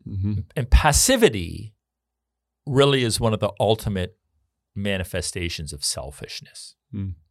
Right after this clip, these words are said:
Speaker 2: where you, you don't see yourself as part of a community, as part of a broader citizenship. You're just selfish.
Speaker 1: Mm-hmm.
Speaker 2: You don't care 'cause your life is fine.
Speaker 1: Mm-hmm.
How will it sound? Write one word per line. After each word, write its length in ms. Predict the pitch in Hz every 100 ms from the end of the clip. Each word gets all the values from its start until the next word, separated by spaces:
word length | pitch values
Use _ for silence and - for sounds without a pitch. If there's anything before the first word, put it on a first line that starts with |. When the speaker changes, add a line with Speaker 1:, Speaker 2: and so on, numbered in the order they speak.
| _
Speaker 2:
where 120 | 107
you, 100 | 104
you 240 | 104 117 120
don't 180 | 127 117
see 160 | -
yourself 500 | 107 98 - 90 90
as 120 | 87
part 220 | - 95 90
of 60 |
a 40 | 87
community, 520 | - - 87 87 87
as 80 | 82
part 240 | - 87
of 80 | 80
a 60 | 78
broader 340 | 78 76 78
citizenship. 680 | - - 82 - 80 - -
You're 120 | - 98
just 240 | 110 110 - -
selfish. 580 | 67 69 - - - - _
Speaker 1:
Mm-hmm. 240 | 98 92 90 - _ _
Speaker 2:
You 140 | - 147
don't 180 | 196 -
care 200 | 170 165
'cause 220 | 123 104
your 120 | 120
life 280 | 143 151 139
is 120 | 120
fine. 460 | - 127 143 69 65 _ _
Speaker 1:
Mm-hmm. 260 | 127 92